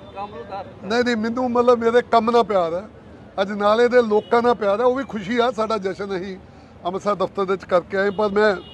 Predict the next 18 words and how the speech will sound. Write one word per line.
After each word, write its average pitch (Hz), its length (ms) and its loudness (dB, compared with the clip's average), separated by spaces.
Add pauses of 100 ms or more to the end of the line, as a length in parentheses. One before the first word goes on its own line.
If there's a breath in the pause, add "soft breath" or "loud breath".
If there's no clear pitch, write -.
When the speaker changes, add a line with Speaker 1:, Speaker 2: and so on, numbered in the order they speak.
(340)
Speaker 2:
ਮਤਲਬ 208 140 -4
ਜਿਹੜਾ 208 240 -2
ਪਹਿਲ 262 500 4
ਮੇਰੀ 208 300 -2
ਜਿਹੜੀ 175 260 -4
ਆ, 175 220 -4 (760)
ਇਹ 202 100 2
ਮੇਰੀ 202 300 -2
ਜਿਹੜੀ 202 560 -4 (400)
ਇਹ, 202 300 -2
ਇਹ 196 40 -2
ਕਰਮ 202 320 -4
ਭੂਮੀ 185 300 -8
ਆ 202 80 -2
ਅਜਨਾਲਾ 180 340 -2
ਜਿਹੜਾ, 180 260 -6 (840)
ਉਹਦੇ 214 220 2
ਇੱਥੋਂ 247 560 8